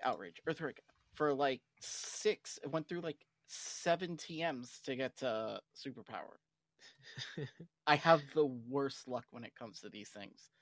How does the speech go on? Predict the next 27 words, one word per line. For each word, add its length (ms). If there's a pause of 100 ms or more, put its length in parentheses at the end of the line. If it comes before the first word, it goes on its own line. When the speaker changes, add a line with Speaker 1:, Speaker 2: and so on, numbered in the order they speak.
Speaker 2:
Yeah. 220
Speaker 1:
So, 100
yeah. 160 (440)
Speaker 2:
That 580
makes 60
sense. 40
Speaker 1:
Uh, 40 (480)
but, 400 (120)
uh, 320 (300)
this 260
is, 300
this 240
was 220
really 300
cool. 280
So, 340 (460)
during 680
this, 380
it's 180
just 260
the 80
weekend, 440 (140)
correct? 340 (520)
That 100 (180)
this 160
happens. 600 (440)
Um, 600